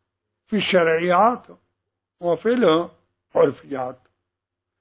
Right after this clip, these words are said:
وجود هذه الأوامر بهذا البيان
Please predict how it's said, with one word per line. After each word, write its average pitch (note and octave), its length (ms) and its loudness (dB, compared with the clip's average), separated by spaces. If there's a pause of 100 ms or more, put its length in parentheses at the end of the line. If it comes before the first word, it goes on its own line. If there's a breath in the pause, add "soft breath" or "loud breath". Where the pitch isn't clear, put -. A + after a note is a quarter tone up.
(260)
وجود C4 460 2
هذه G3 560 2
الأوامر D#3 720 -8 (840)
بهذا E3+ 600 0
البيان A3 760 0